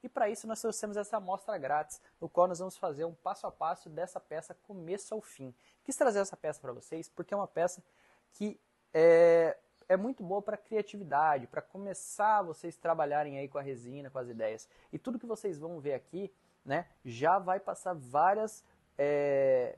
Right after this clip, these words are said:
várias dicas, vários bizu aí de como trabalhar com resina. Então, espero que vocês gostem de todo o conteúdo e sem mais enrolação, bora pra aula. Estamos aqui, galera, com uma prancha de piqui, tá?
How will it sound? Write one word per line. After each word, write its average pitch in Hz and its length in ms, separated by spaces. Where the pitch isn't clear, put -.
várias 165 400
dicas, 156 400
vários 160 320
bizu 151 400
aí 139 240
de 156 160
como 226 300
trabalhar 165 320
com - 80
resina. 127 460
Então, 147 240
espero 151 260
que 151 80
vocês 151 300
gostem 151 340
de 135 120
todo 175 160
o 175 40
conteúdo 165 680
e 185 60
sem - 260
mais 180 180
enrolação, 156 540
bora 147 280
pra 135 180
aula. - 140
Estamos 233 320
aqui, 180 220
galera, 131 320
com - 140
uma 151 100
prancha 165 580
de 151 280
piqui, 165 360
tá? 117 200